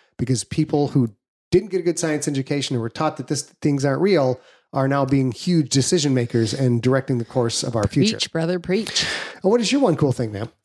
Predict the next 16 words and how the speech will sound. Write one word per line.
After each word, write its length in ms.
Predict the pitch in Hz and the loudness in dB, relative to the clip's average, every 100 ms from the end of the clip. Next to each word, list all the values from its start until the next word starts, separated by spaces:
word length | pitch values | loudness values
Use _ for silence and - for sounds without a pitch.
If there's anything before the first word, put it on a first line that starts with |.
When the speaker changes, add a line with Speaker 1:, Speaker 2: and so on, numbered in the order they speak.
| - | -6
Speaker 2:
Uh, 180 | 220 240 | -4 -4
so 600 | - - 214 202 196 208 | -4 -2 0 2 4 4
this 240 | 214 220 - | 4 2 2
was, 180 | 196 190 | 2 2
you 220 | 185 190 | 2 2
just 220 | 196 214 | 0 -4
sprung 260 | - 196 180 | -4 -2 0
this 160 | 170 | 0
on 100 | 175 | -2
me 140 | 165 156 | 0 -2
right 180 | 147 | -2
before 320 | 151 - 156 147 | -4 -4 -4 -2
we 100 | 147 | -2
started 300 | - 139 156 | -4 -2 0
Speaker 1:
Mm-hmm, 100 | 165 | 0
Speaker 2:
recording. 360 | 233 147 147 | 0 0 0